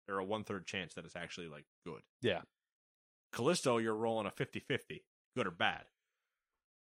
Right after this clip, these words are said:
Speaker 1: Thirty-three percent, fifty percent. And all I'm saying is that Tommy Dungeon's fifty <laughs>
Speaker 2: <laughs> Oh, God.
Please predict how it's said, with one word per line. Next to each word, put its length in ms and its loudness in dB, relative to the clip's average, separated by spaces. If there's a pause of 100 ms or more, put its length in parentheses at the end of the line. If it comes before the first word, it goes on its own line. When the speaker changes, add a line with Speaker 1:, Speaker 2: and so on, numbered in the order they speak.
(280)
Speaker 1:
Thirty-three 380 4
percent, 400 0 (120)
fifty 240 2
percent. 360 -2 (220)
And 140 0
all 160 8
I'm 100 4
saying 280 8
is 120 0
that 120 -2
Tommy 240 8
Dungeon's 500 6 (240)
fifty 240 10 (400)
<laughs> 0 -
Speaker 2:
<laughs> 840 2
Oh, 200 2
God. 340 2